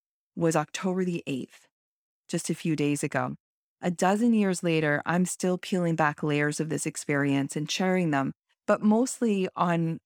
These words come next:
other podcasts and other platforms. Steve's background as a therapist enables him to hone in on the challenging topics with empathy. He speaks with authority to their impact on psychology and mental health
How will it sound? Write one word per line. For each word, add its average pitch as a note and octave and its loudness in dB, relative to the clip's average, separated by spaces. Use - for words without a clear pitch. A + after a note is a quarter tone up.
other F3+ 2
podcasts E3 -2
and D3 0
other E3 0
platforms. E3 -4
Steve's A3+ -2
background F#3 2
as E3+ -2
a E3 -2
therapist D#3+ -2
enables D#3+ -2
him D3+ 0
to D#3 -6
hone F3+ -2
in D#3+ -2
on D3 0
the D3+ -4
challenging D3+ 0
topics - -6
with - -6
empathy. - -4
He F#3 -2
speaks - -4
with F#3 -6
authority D#3+ 0
to - -4
their D3+ -2
impact D#3+ -4
on D3+ -4
psychology D#3+ -2
and D3+ -4
mental D#3 -4
health D#3+ -6